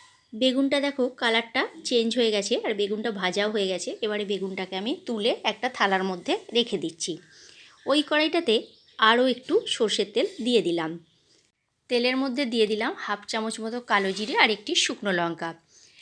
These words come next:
ফোড়নটা কয়েক সেকেন্ডের জন্য নাড়াচাড়া করে ভেজে নিয়ে দিয়ে দিলাম থেঁতো করে রাখা রসুন।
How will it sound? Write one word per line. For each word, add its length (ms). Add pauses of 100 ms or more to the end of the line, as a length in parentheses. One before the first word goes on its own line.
(300)
ফোড়নটা 380
কয়েক 300
সেকেন্ডের 360
জন্য 200
নাড়াচাড়া 500
করে 200
ভেজে 320
নিয়ে 200 (140)
দিয়ে 180
দিলাম 260 (280)
থেঁতো 300
করে 240
রাখা 280 (340)
রসুন। 460